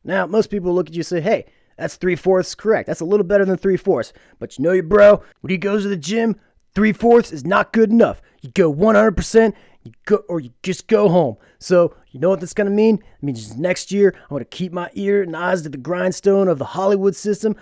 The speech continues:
I'm gonna get a better feeling. I'm gonna put my personal feelings on movies aside. I'm gonna get that prediction rating up there. And you know what? Your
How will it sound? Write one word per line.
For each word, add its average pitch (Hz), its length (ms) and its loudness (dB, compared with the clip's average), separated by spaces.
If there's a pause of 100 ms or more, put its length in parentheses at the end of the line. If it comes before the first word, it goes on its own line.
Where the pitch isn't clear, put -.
(140)
I'm 175 140 -4
gonna 139 140 -6
get 160 220 -4
a 123 40 -8
better 196 320 2
feeling. 220 500 2 (180)
I'm 147 60 -6
gonna 139 120 -6
put 190 240 -2
my 175 120 -8
personal 196 420 -2
feelings 214 440 -2
on 190 80 0
movies 202 320 -2
aside. 208 480 -2 (140)
I'm 175 80 -8
gonna 156 100 -6
get 190 220 -2
that 202 160 -2
prediction 196 380 0
rating 202 280 2
up 214 160 -2
there. 220 260 2 (280)
And 117 160 -8
you 123 60 -8
know 160 200 0
what? 151 240 4
Your 127 80 -16